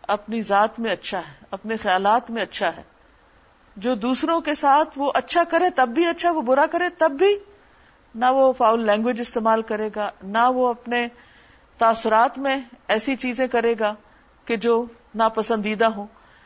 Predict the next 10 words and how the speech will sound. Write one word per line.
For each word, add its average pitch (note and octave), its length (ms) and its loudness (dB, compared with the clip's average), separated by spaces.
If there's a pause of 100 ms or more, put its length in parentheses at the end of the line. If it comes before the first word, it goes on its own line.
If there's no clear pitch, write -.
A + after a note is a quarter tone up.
(720)
پھر F4+ 140 2
آپ F4 240 6
دیکھیے D#4+ 300 0
کہ D#4 180 -2 (180)
نبی B3+ 180 0
صلی C4 220 0
اللہ A#3+ 160 2
علیہ A3+ 160 2
وسلم A#3 420 0
کی B3 240 -4